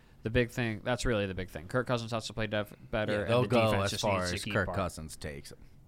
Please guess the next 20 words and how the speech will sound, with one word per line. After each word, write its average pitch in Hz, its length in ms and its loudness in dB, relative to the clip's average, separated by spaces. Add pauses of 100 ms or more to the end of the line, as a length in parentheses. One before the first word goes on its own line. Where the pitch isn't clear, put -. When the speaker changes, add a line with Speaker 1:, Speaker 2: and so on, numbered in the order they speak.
(100)
Speaker 1:
Yep. 190 140 -4 (1080)
That's - 200 -8
fair. 147 280 -4 (1080)
Okay, 135 460 2
and 135 120 0
to - 60 -6
close 139 320 4
off 131 240 4
the 131 120 -2
N 131 100 0
F 127 160 0
C, 165 480 2 (100)
we 120 120 -2
move 117 280 0
into 120 440 -2
the 104 200 -2
N 110 160 -4
F 107 140 -4
C 107 300 -4
East. 185 600 -6